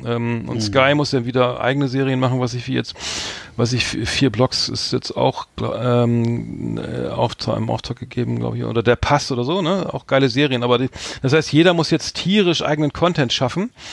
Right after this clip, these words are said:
Speaker 1: und, äh, um da mitzuhalten, ne? Bei, um, also im Kunst, im, im, im, das, äh, im Rennen um die Gunst der, der, der, der Abonnenten. Also es ist,
Speaker 2: Hm.
Speaker 1: äh, der helle
Speaker 2: Genau so
Speaker 1: Wahnsinn.
Speaker 2: ist es.
Speaker 1: Also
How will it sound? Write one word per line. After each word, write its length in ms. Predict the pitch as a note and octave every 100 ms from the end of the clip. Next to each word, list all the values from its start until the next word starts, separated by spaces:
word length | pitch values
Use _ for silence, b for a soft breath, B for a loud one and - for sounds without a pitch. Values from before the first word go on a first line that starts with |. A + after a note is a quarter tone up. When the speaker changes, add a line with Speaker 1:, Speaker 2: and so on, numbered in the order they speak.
| B B B B
Speaker 1:
und, 460 | - C3+ B2+ B2+
äh, 40 | -
um 440 | C3+ B2+ B2+ B2
da 80 | B2
mitzuhalten, 520 | C3+ - G#2+ G2 G2+
ne? 120 | A2+
Bei, 160 | A2+ A2
um, 180 | A2 A#2+
also 380 | A2 A#2 A2+ G#2+
im 80 |
Kunst, 340 | A#2 C3 A#2+ -
im, 240 | - A2+
im, 460 | A#2 A#2 A2+ A2+ A2 -
im, 280 | A#2 A#2 A2+
das, 200 | G#2+ -
äh, 340 | - C3+ A#2+
im 120 | A#2+
Rennen 280 | A2+ C#3+ E3
um 120 | C3+
die 80 | B2
Gunst 280 | B2+ C3 -
der, 140 | A#2+ A2+
der, 200 | A#2+ A#2
der, 340 | A#2 A2+ A2 B B B B B B -
der 100 | A#2
Abonnenten. 540 | A2+ A#2+ C3+ G#2+ C#3+ C3
Also 280 | - G#2+ A2+
es 140 | A2+ C3
ist, 280 | B2+ A2
Speaker 2:
Hm. 140 | G#2 -
Speaker 1:
äh, 40 |
der 140 | - A#2
helle 160 | B2+
Speaker 2:
Genau 240 | B2 A#2+ B2
so 120 | A2+
Speaker 1:
Wahnsinn. 160 | B2
Speaker 2:
ist 80 | G#2+
es. 100 | G#2
Speaker 1:
Also 420 | A2+ G#2 A2+ A2+